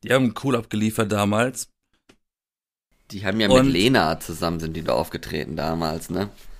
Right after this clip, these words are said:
Speaker 1: Das kann sogar sein.
Speaker 2: Wo
Speaker 1: Die
Speaker 2: Lena
Speaker 1: hatten auf jeden
Speaker 2: gewonnen
Speaker 1: Fall
Speaker 2: hat.
Speaker 1: einen cool, die hatten auf jeden Fall, hatten die einen coolen Song.
Speaker 2: Ja.
Speaker 1: Ähnlicher Vibe wie Bulletproof.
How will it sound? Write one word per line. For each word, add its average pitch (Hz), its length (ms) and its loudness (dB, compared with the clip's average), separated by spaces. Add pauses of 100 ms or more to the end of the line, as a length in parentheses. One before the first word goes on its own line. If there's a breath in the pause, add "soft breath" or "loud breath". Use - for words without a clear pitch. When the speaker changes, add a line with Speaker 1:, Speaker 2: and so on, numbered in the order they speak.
(680 soft breath)
Speaker 1:
Das - 240 -6
kann 117 220 0
sogar 104 320 0
sein. 101 520 2
Speaker 2:
Wo 95 120 -2
Speaker 1:
Die 82 60 0
Speaker 2:
Lena 92 200 4
Speaker 1:
hatten 127 140 4
auf - 120 4
jeden 180 180 8
Speaker 2:
gewonnen - 20 0
Speaker 1:
Fall 160 120 8
Speaker 2:
hat. 135 60 8
Speaker 1:
einen 127 120 4 (100)
cool, 135 140 2 (220 loud breath)
die - 40 -8
hatten 113 100 -6
auf - 120 -8
jeden 135 140 0
Fall, 110 320 2
hatten 113 240 -2
die 107 100 0
einen 107 100 6
coolen 110 280 0
Song. 113 420 0 (640)
Speaker 2:
Ja. 92 300 -4 (240)
Speaker 1:
Ähnlicher 170 560 6
Vibe 160 240 6
wie 170 80 6
Bulletproof. 123 680 0